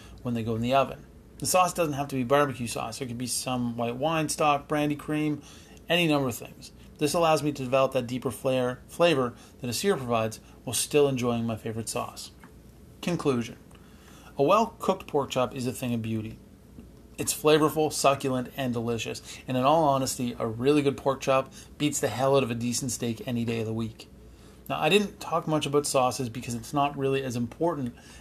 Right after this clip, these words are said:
as the actual cooking process. But use whatever sauce you like. That's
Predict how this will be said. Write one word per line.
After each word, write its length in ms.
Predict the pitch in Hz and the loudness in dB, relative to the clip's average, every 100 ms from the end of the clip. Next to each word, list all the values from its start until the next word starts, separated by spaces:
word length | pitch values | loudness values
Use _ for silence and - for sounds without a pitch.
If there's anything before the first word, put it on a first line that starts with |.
| - | -6
as 100 | 120 | -4
the 180 | 131 - | -4 0
actual 380 | 135 127 - 127 | 0 0 -2 -4
cooking 300 | - 117 117 | -6 -8 -6
process. 640 | - 127 120 - - - - - - - - - | -2 0 -2 -6 -10 -14 -18 -20 -20 -20 -20 -4
But 120 | 151 160 | 0 2
use 260 | 214 170 | 2 2
whatever 260 | 170 170 156 | 2 2 2
sauce 280 | 147 139 135 | 2 0 0
you 60 | |
like. 240 | 117 110 - | -6 -6 -4
That's 380 | 127 - - | -2 -4 -8